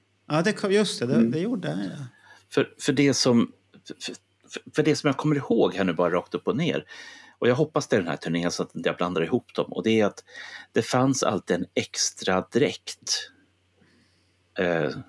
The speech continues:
Speaker 3: som Tommy hade.
Speaker 2: Ja,
Speaker 3: Och
Speaker 2: men
Speaker 3: det fanns alltid
Speaker 2: ja.
Speaker 3: extra smink, utifall det
Speaker 2: Ja.
Speaker 3: skulle
Speaker 2: Han,
Speaker 3: behövas.
Speaker 2: han var ju uppsminkad en gång, eh, i tvåtusen.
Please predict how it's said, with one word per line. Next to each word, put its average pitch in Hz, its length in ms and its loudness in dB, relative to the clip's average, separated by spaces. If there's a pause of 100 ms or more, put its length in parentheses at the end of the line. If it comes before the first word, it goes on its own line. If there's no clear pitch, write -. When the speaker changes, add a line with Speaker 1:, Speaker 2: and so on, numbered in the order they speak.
(120)
Speaker 3:
som 95 260 0
Tommy 113 320 2
hade. - 420 -8 (220)
Speaker 2:
Ja, 175 280 4
Speaker 3:
Och 202 60 4
Speaker 2:
men 196 80 4
Speaker 3:
det - 60 -6
fanns 104 400 -2
alltid 127 360 -2
Speaker 2:
ja. - 60 -2
Speaker 3:
extra - 360 -6
smink, - 340 -6 (280)
utifall 110 640 -2
det 82 240 2 (200)
Speaker 2:
Ja. - 200 -2 (920)
Speaker 3:
skulle - 240 4
Speaker 2:
Han, 95 80 2
Speaker 3:
behövas. 87 260 0 (100)
Speaker 2:
han 160 200 2
var 190 120 4
ju 185 160 6
uppsminkad 160 560 -2
en 147 180 0
gång, 160 240 2 (180)
eh, 131 540 2
i 127 240 2 (100)
tvåtusen. 131 560 0